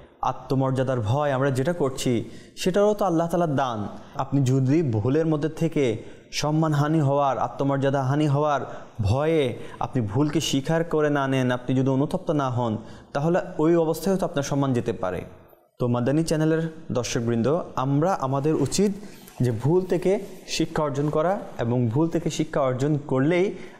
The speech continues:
আমি নতুন কিছু শিখতে পারবো। আর ভুলের উপরে থাকলেই আমাকে কেউ শেখাতে আসবে না, কারণ আমাকে, কারণ কেউ বোঝাতেও আসবে না। কারণ ভুল করার পর আমি যদি কাউকে তোয়াক্কা না করি, নিজের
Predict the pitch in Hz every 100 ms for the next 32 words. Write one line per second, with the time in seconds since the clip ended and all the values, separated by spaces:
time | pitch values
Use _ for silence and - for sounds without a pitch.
0 | - 117 123 139 120 - 143 113 - 175
1 | - - - _ - 127 - 104 98 101
2 | 95 - - _ 117 120 117 113 113 135
3 | 135 120 147 143 131 143 143 151 196 -
4 | - - - 123 143 165 175 180 202 202
5 | 208 190 156 143 139 143 - - _ -
6 | 123 - 123 127 131 131 139 120 - -
7 | - - 123 117 135 120 120 151 202 190
8 | 147 151 147 151 143 135 170 170 165 175
9 | 180 160 151 151 151 143 139 143 147 139
10 | 139 135 131 127 120 120 113 113 110 -
11 | - - 113 120 131 131 147 127 113